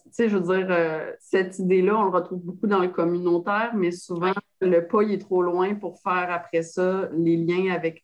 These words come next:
Speaker 1: tous les services institutionnels qui sont nécessaires très souvent parce que c'est des cas complexes, santé mentale, consommation, justice.
Speaker 2: Mm.
Speaker 1: Euh, en tout cas, je suis enchantée de savoir que c'est le genre d'approche que maintenant, euh,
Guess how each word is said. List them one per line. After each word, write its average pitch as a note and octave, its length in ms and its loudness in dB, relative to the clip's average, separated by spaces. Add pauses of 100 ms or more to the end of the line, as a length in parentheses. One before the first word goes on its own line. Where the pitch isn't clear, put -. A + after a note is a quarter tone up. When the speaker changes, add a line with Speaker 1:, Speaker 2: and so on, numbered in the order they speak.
Speaker 1:
tous G3 160 -2
les F3+ 80 2
services F3+ 340 -2
institutionnels F3 680 0
qui - 80 -12
sont F3 140 2
nécessaires E3 720 0
très F#3 160 -2
souvent F3+ 420 0
parce E3+ 180 -2
que - 60 -20
c'est E3+ 140 -2
des D#3+ 200 0
cas E3+ 240 0
complexes, E3 760 -4
santé - 180 -4
mentale, D#3+ 720 -4
consommation, D#3 1040 -2
justice. - 760 -6 (380)
Speaker 2:
Mm. A3 80 -4 (260)
Speaker 1:
Euh, B2+ 360 -6 (160)
en - 60 -6
tout - 100 -16
cas, E3 120 2
je D#3+ 60 -4
suis F3+ 100 0
enchantée E3 460 2
de F3+ 60 -2
savoir E3 420 0
que F3+ 100 -6
c'est E3 160 -8
le D#3 80 -4
genre D#3+ 180 0
d'approche E3+ 480 -2
que E3 220 2
maintenant, D#3+ 640 -2
euh, D3+ 260 -18